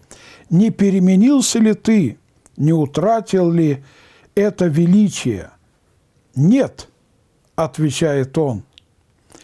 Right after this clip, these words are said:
«Не бойся», продолжает Златоуст, «потому что я, скорее всего, усугубил его», то есть величие. Потому что в этом желании быть отлученным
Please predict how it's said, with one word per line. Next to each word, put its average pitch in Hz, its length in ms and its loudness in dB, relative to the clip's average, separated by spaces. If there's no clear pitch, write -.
«Не 180 160 2
бойся», 190 720 -2
продолжает 139 560 -2
Златоуст, 135 760 -4
«потому 202 420 -2
что - 180 -4
я, 180 300 0
скорее 165 560 0
всего, 131 560 -4
усугубил 135 840 -4
его», 110 460 -10
то 131 160 -8
есть - 220 -18
величие. 110 680 -12
Потому 135 280 -4
что 131 140 -8
в 135 80 0
этом 131 220 -4
желании 160 600 0
быть 123 360 -6
отлученным 147 920 -2